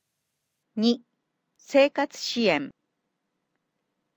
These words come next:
月曜から金曜、九時から十二時と、十三時から十七時。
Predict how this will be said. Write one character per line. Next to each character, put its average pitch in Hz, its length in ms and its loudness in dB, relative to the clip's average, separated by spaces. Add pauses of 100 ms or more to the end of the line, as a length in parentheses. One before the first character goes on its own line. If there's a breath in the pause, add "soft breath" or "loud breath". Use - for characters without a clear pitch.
(120)
月 196 320 -2
曜 285 240 0
か 196 140 0
ら 170 140 0
金 220 400 -4
曜、 185 340 0 (520)
九 - 140 -6
時 247 160 -4
か 196 140 -4
ら 180 160 0
十 214 240 -2
二 226 180 0
時 180 160 -12
と、 147 240 -8 (400)
十 247 220 0
三 262 320 -2
時 196 120 -14
か 165 140 -6
ら 151 140 -6
十 180 280 -6
七 - 320 -10
時。 135 160 -18